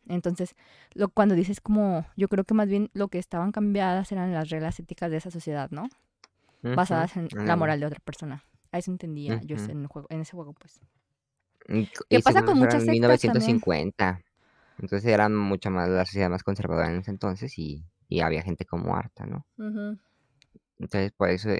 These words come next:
Speaker 2: este vato que se llamaba Andrew Ryan creó la, la ciudad de Rapture. Ay, que estaría bien chido. Imagínate crear una ciudad bajo el agua. Y ahí, en, en, creo que en el segundo videojuego te enseña c-,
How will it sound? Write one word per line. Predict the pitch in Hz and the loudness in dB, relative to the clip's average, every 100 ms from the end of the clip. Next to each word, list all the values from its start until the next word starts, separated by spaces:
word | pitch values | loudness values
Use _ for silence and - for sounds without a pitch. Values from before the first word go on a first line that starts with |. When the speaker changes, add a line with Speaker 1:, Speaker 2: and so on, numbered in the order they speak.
| - - | -4 -12
Speaker 2:
este | 95 98 | -4 -2
vato | 95 101 | -2 -4
que | 107 | -6
se | |
llamaba | 87 82 87 90 95 | -4 0 0 2 0
Andrew | 95 101 | 0 0
Ryan | 101 101 92 | 0 0 -2
creó | 98 90 82 | -6 -6 -4
la, | 85 85 82 - | -4 -4 -6 -8
la | 87 | -6
ciudad | 95 85 80 | -2 -2 0
de | 85 87 | -2 -4
Rapture. | 90 - _ 123 120 117 - _ _ _ _ _ _ _ _ | -4 -8 _ -2 -2 -2 -6 _ _ _ _ _ _ _ _
Ay, | - 123 | 2 2
que | |
estaría | 131 120 113 | 4 6 6
bien | 135 160 | 6 2
chido. | 120 101 | 4 6
Imagínate | 95 104 120 | 6 2 0
crear | 139 107 | 2 2
una | 110 | 2
ciudad | 131 113 98 | 2 2 2
bajo | 113 117 | 0 -2
el | 113 | -2
agua. | - - _ _ _ _ _ - | -6 -12 _ _ _ _ _ 8
Y | 117 | 10
ahí, | 117 123 - | 12 8 4
en, | 117 120 - | 2 2 0
en, | 117 107 | -2 -2
creo | - 110 | 0 4
que | |
en | 156 | 4
el | 147 | 4
segundo | 110 107 | 2 4
videojuego | 143 110 101 123 | 4 4 4 0
te | - | 0
enseña | 113 - 95 101 107 | 0 0 0 0 0
c-, | 101 | 0